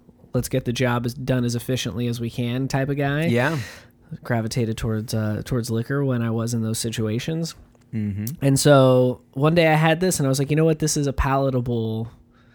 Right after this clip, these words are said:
Speaker 1: experience for me."
Speaker 2: Yeah.
Speaker 1: I didn't find it to be too strong
Speaker 2: So we know at
Speaker 1: or
Speaker 2: least
Speaker 1: too bitter.
Speaker 2: young Carlos.
Speaker 1: And so the
Speaker 2: <laughs>
Speaker 1: entirety
Speaker 2: He's a fan.
Speaker 1: of the, like,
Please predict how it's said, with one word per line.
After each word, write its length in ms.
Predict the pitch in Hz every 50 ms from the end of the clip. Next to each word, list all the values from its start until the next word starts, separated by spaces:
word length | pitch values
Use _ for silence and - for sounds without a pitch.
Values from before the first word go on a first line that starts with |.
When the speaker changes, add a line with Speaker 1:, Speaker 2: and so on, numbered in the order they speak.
| _ _ _ _ _ -
Speaker 1:
experience 720 | 120 117 - - - 151 147 143 131 113 98 98 - -
for 140 | - 110 -
me." 360 | 87 85 78 80 104 127 127 - -
Speaker 2:
Yeah. 340 | - 123 117 113 110 127 170 - _ _ _ -
Speaker 1:
I 60 | 131 127
didn't 180 | 131 127 123
find 260 | - 139 135 135 131
it 80 | 123 120
to 80 | - 123
be 120 | 123 123 117
too 160 | - 127 120
strong 460 | - - - 131 120 120 120 120 117
Speaker 2:
So 180 | 113 - 156 139
we 160 | 135 143 151
know 240 | 160 185 196 196 170
at 100 | - -
Speaker 1:
or 120 | 139 - 175
Speaker 2:
least 140 | 175 - -
Speaker 1:
too 120 | 143 127
bitter. 640 | 117 117 135 131 131 123 123 120 120 117 117 117 117 107
Speaker 2:
young 340 | 117 143 151 165 175 175 156
Carlos. 880 | - 117 107 98 90 85 80 78 78 78 76 - - - - - - - - - - 127 - - 123 120
Speaker 1:
And 160 | 135 131 131
so 480 | - 156 143 143 139 135 135 131 131 123
the 240 | 131 135 147 143 139
Speaker 2:
<laughs> 260 | 135 135 - - -
Speaker 1:
entirety 580 | - - - 165 160 151 156 165 160 165 160 156
Speaker 2:
He's 160 | 151 151 147 147
a 360 | 143 139 135 135 135 123 95
fan. 20 | -
Speaker 1:
of 240 | 120 131 127 127 131
the, 320 | 127 123 120 120 113 104 - _
like, 300 | - 120 113 107 101 -